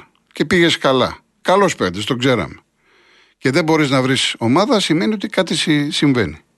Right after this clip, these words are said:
Δεν μπορώ να δω, λοιπόν, που με ρωτάτε, το συγκεκριμένο ποδοσφαιριστή να έρχεται τώρα στην Ελλάδα. Θυμίζω, όσοι είναι ελεύθεροι μπορούν να μετακινηθούν μέχρι τις δεκαεφτά Φεβρουαρίου. Υπάρχουν ακόμα δέκα ημέρες.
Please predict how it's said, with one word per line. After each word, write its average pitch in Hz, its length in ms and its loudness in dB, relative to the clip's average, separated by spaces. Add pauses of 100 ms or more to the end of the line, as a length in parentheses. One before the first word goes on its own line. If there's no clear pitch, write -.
(400)
Δεν 196 200 2
μπορώ 160 280 4
να 139 120 2
δω, 127 120 2
λοιπόν, 110 480 0 (380)
που 127 100 -2
με 127 100 4
ρωτάτε, 180 560 0 (260)
το 143 120 0
συγκεκριμένο 135 540 2
ποδοσφαιριστή 117 800 0 (480)
να 127 140 2
έρχεται 156 320 0
τώρα 156 460 0 (120)
στην 107 240 0
Ελλάδα. 147 360 2
Θυμίζω, 127 640 0 (520)
όσοι 156 380 2
είναι 143 180 2
ελεύθεροι 123 680 0 (460)
μπορούν 131 460 2
να 127 120 2
μετακινηθούν 117 720 0
μέχρι 170 300 2
τις 127 240 -2
δεκαεφτά 117 600 0
Φεβρουαρίου. 135 760 0 (320)
Υπάρχουν 139 420 0
ακόμα 160 380 0 (400)
δέκα 160 420 0
ημέρες. 131 500 0